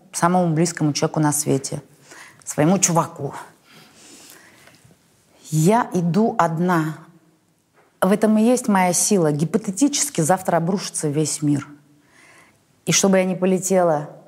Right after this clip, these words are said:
вместе с теми, за кого я держалась, я одна. Это делает меня сильнее,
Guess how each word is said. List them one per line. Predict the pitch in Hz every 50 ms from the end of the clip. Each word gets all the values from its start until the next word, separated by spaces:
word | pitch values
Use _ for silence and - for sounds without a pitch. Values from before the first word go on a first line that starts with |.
| - _ _ _ _ _ _ _ _ _ _
вместе | - 147 170 185 180 170 - - 165
с | - -
теми, | - 196 185 170 165
за | 147 147 151
кого | - 151 147 147 151 147
я | 143
держалась, | 135 147 147 139 139 175 214 262 277 269 240 - - - - _ _ _ _ _ _ _ _ _ _ _ _ _ - - - - _ _ _ _ _ _ _ _ _ _ _ _ _ _ _ _ -
я | 151 147 147 147
одна. | - - 139 127 131 139 135 127 117 117 120 - - _ _ _ _ _ _ _ _ _ _ _ - - - _
Это | - 190 - 208
делает | 185 165 190 208 208 202 190 180 170 175 -
меня | 180 180 180 180 180 175 175 175 175 175 175 170 160 - - -
сильнее, | - - - 175 165 165 160 156 156 156 160 165 175 180